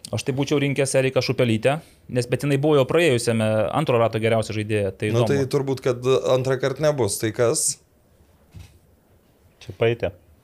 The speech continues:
Speaker 1: Nustebinkite mane.
Speaker 2: Nu, sakyk savo.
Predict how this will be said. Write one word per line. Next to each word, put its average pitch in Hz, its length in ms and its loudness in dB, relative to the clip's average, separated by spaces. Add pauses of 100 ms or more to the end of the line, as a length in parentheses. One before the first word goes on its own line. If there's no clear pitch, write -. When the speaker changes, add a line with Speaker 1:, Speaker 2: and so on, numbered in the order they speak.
(680)
Speaker 1:
Nustebinkite 113 680 -2
mane. 104 280 -4 (180)
Speaker 2:
Nu, 101 160 -6
sakyk 117 400 -6
savo. 143 260 -2